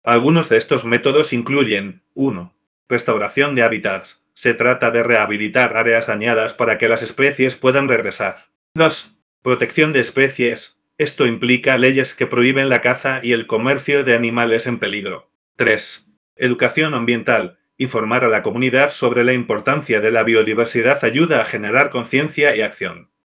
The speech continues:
Importancia de las reservas naturales. Las reservas naturales son como refugios para muchas especies. Estas áreas protegidas son esenciales porque, uno, mantienen ecosistemas saludables,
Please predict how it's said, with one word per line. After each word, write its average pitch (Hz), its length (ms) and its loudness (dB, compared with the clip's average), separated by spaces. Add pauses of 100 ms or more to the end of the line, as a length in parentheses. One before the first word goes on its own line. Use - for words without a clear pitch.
(160)
Importancia 127 720 0
de 123 100 2
las 107 200 0
reservas 120 580 0
naturales. 117 640 2
Las 107 220 0
reservas 120 580 0
naturales 117 600 2
son 151 240 0
como 107 280 -2
refugios 151 800 -2 (140)
para 117 240 2
muchas 139 340 -2
especies. 120 800 -4 (440)
Estas 170 340 0
áreas 117 380 2
protegidas 113 640 0
son 131 180 0
esenciales 120 560 2
porque, 110 500 0
uno, 101 400 -6 (300)
mantienen 120 500 0
ecosistemas 120 720 -2
saludables, 110 800 0